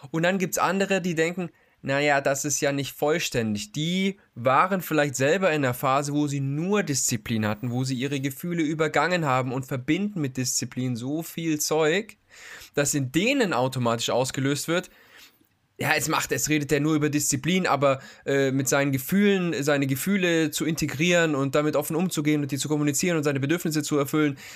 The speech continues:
das ist viel, viel wichtiger“, und wird automatisch dadurch getriggert. Weil für die Person, die das andere wichtiger ist, aber in dem Video es nicht darum geht, und dann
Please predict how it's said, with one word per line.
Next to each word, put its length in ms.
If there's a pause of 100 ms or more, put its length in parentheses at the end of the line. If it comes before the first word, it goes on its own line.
(120)
das 200
ist 140
viel, 240
viel 280
wichtiger“, 540
und 160
wird 180
automatisch 500
dadurch 200
getriggert. 480 (800)
Weil 200
für 140
die 220
Person, 720 (460)
die 180 (120)
das 200
andere 540
wichtiger 480
ist, 360
aber 280
in 120
dem 140
Video 260
es 140
nicht 220
darum 320
geht, 280
und 200
dann 260